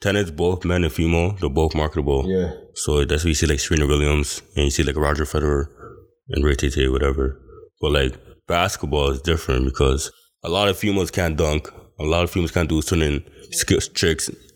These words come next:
Speaker 1: and stuff.
Speaker 2: You can't
Speaker 1: That's
Speaker 2: dunk.
Speaker 1: a lot
Speaker 2: Stop
Speaker 1: of
Speaker 2: it.
Speaker 1: females.
Speaker 2: She can't dunk. She can't. She just tried.
Speaker 1: A lot of, like, a lot of females, like, can't really do on, like, some of the stuff that
Speaker 2: Yeah.
Speaker 1: the men do, right? So
Speaker 2: Yeah.
Speaker 1: they're not as marketable. So, like,
Speaker 2: Yeah.
Speaker 1: for LeBron, for example, like,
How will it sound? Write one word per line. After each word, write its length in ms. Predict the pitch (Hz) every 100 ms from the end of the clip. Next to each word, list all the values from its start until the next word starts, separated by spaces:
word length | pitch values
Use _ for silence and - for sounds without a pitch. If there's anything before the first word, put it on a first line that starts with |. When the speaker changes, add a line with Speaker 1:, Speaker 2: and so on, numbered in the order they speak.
| -
Speaker 1:
and 100 | 85
stuff. 460 | - 73 71 - -
Speaker 2:
You 280 | 78 95
can't 180 | 117 82 73
Speaker 1:
That's 40 |
Speaker 2:
dunk. 0 |
Speaker 1:
a 40 | -
lot 100 | -
Speaker 2:
Stop 160 | 117 -
Speaker 1:
of 60 |
Speaker 2:
it. 80 | 127
Speaker 1:
females. 260 | 92 82 -
Speaker 2:
She 180 | - 170
can't 300 | 170 123 95
dunk. 240 | 90 98 - -
She 140 | 180
can't. 280 | 170 135 120
She 80 | 120
just 260 | 147 170 -
tried. 380 | 131 110 110 156
Speaker 1:
A 220 | 202 98
lot 240 | 107 120
of, 160 | 123 - - - -
like, 180 | 101 104
a 40 |
lot 180 | 107 120
of 80 | 120
females, 420 | 123 117 104 -
like, 280 | 101 90 - _
can't 200 | - 104
really 160 | 101 90
do 300 | 95 92 90
on, 160 | - 87
like, 160 | 78
some 160 | - 92
of 40 |
the 60 | 82
stuff 300 | - 85 80
that 180 | 80 78
Speaker 2:
Yeah. 60 |
Speaker 1:
the 100 | 85
men 260 | 82 87 85
do, 180 | 78 71
right? 200 | 78 90
So 180 | 90 92
Speaker 2:
Yeah. 60 | 76
Speaker 1:
they're 80 | 87
not 200 | 95 90
as 180 | 82
marketable. 560 | 78 80 82 80 71 69
So, 180 | - 69
like, 200 | 69 67
Speaker 2:
Yeah. 100 | 92 - -
Speaker 1:
for 120 | 80
LeBron, 380 | 78 73 87 87
for 80 | 76
example, 320 | 67 80 80
like, 160 | 76